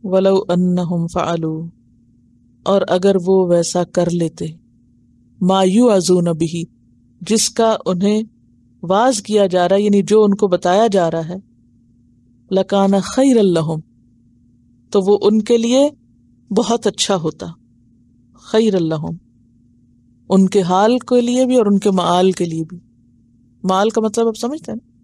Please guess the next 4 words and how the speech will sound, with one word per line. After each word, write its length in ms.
अंजाम। 360
असल 200
में 120
अगर 240